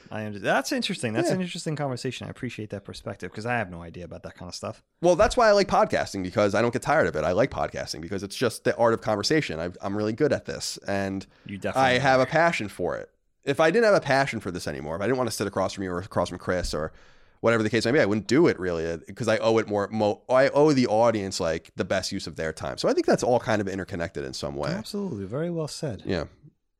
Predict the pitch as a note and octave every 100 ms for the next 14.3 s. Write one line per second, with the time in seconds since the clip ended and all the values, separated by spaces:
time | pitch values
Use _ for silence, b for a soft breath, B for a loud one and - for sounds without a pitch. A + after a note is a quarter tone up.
0 | _ _ _ - E3 D3+ C3 F3 D3 C3
1 | C3 D#3 G3+ D#3+ D3+ D3 - B2+ A#2 -
2 | G2+ - - A#2 D#3 D#3 - - E3 D#3+
3 | G#2 A2 G#2+ F2+ A2+ G#2+ G#2+ G#2+ G#2+ A2+
4 | A#2 A#2 A#2 B2+ B2+ - C#3+ C#3+ - C#3+
5 | C#3 C#3 - E3+ B2+ - - - B2+ _
6 | _ - C3 C#3+ D3+ D#3 A2+ A#2+ - C#3
7 | D3+ - - C#3+ C4 G3 G#3 C#3 - D#3
8 | D3+ D3 C#3+ - D3 A#2 G#2 D3 G#3 -
9 | D#3+ D3+ F3+ F#3+ - D3+ C3 - D#3 F3
10 | F#3 B2+ C#3 G3+ - - _ _ - -
11 | B2 - B2 A2+ A#2 A2 G#2+ G#2 C#3+ C3
12 | F2+ A#2+ G#2 A#2 b b b G#3+ D#4+ E4+
13 | A#2+ D#3 E3 _ - C3+ D#3+ E3+ E3+ C3
14 | D3+ -